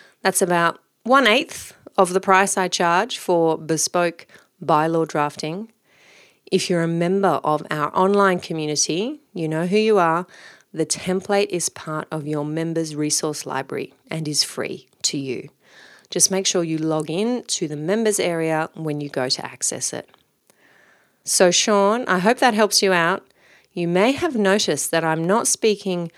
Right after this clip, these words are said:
directly to the bad apples in this episode, telling them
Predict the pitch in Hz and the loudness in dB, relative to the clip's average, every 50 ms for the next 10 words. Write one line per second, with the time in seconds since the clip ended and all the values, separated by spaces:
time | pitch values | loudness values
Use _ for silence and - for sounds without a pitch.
0 | _ _ _ _ _ 160 147 185 175 165 165 170 165 - - - 240 247 277 311 | _ _ _ _ _ -2 2 2 4 4 2 0 0 -4 -2 0 0 0 0 -2
1 | 302 - - - - 196 180 170 170 165 165 - - 160 156 160 139 180 180 185 | -4 -2 -4 2 4 4 4 4 4 2 2 0 -2 -2 -4 -2 2 4 4 6
2 | 190 190 196 196 - 254 226 170 - - - - - - - - _ _ _ _ | 6 4 4 2 4 4 4 4 2 2 0 0 0 -2 -4 -8 _ _ _ _
3 | - 180 170 165 165 156 151 - 160 147 - 135 - - - 135 135 147 190 247 | 0 0 2 2 2 2 2 0 -2 -4 -6 -4 -4 -2 0 0 0 0 0 -2
4 | 285 - - _ _ _ _ _ _ - - 220 208 208 202 196 190 175 165 165 | -4 -6 -14 _ _ _ _ _ _ 0 2 4 4 6 4 4 4 2 2 0
5 | 160 | -2